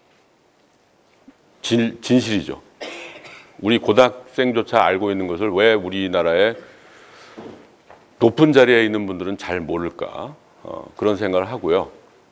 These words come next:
어, 이런 것들을 사실은 여러분들이 이제 공학도로서 살아가면서 바쁘죠. 얼마나 바쁘십니까? 공부할 것도 많고 과제도 많고,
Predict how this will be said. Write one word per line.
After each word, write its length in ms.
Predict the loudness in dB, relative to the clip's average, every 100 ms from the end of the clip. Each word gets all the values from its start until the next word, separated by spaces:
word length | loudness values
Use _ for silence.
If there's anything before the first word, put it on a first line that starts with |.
| -14
어, 300 | -8 -6 -2
이런 260 | 6 6 6
것들을 720 | 2 2 2 4 2 0 -6 -20 -10
사실은 300 | -4 2 6
여러분들이 420 | 8 6 4 2 2
이제 200 | 4 2
공학도로서 1300 | 2 4 4 4 -6 -4 0 0 0 2 2 2 -2
살아가면서 960 | -2 0 2 2 2 0 2 2 2 -2
바쁘죠. 380 | -6 0 0 0 -4 -20 _ -20 _ _ _ _ _ _ _ _ _ _ -20 _
얼마나 280 | -4 2 4
바쁘십니까? 580 | 4 -2 -8 -10 -10 -12 -18 _ _ _ _ _ _ _ _ _ _ _ _ _ _ _ -4
공부할 340 | 2 6 6
것도 180 | 2 -2
많고 500 | -2 -2 -6 -8 -8 _ _ _
과제도 380 | -10 -6 -2 -2
많고, 400 | -4 -8 -10